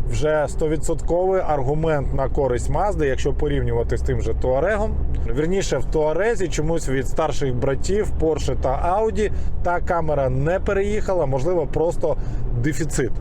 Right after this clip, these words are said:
Але безвідносно до цієї ситуації у Мазди класна камера на триста шістдесят градусів, і вона дає дуже якісну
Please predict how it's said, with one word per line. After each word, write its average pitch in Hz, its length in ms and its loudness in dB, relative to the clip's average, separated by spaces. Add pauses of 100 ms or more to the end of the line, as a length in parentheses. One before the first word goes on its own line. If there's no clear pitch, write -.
Але 180 320 0 (1300)
безвідносно 175 760 0
до 127 140 0
цієї 131 300 0
ситуації 208 720 0
у 156 100 0
Мазди 170 560 0 (340)
класна 143 560 0
камера 123 500 0
на 113 180 0
триста 139 400 0
шістдесят 120 560 0
градусів, 170 580 0 (320)
і 156 180 0
вона 135 460 0
дає 151 300 0
дуже 143 400 0
якісну 117 580 0